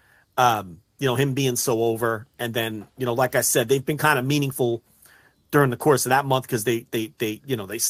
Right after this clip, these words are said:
they kicked off the Teton feud. So, and, um, you know, the match on the twenty-third where they did the D Q finish,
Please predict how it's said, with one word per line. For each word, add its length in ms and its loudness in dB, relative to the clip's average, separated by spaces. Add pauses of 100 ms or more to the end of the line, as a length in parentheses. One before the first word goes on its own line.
they 100 -2
kicked 300 -2
off 180 2
the 80 -16
Teton 440 -4
feud. 260 -18 (380)
So, 440 0 (480)
and, 280 -2
um, 300 -4 (1500)
you 80 6
know, 100 6
the 100 2
match 280 4
on 100 2
the 60 0
twenty-third 800 2 (140)
where 180 0
they 140 0
did 180 0
the 80 -10
D 180 -4
Q 200 -4
finish, 520 -2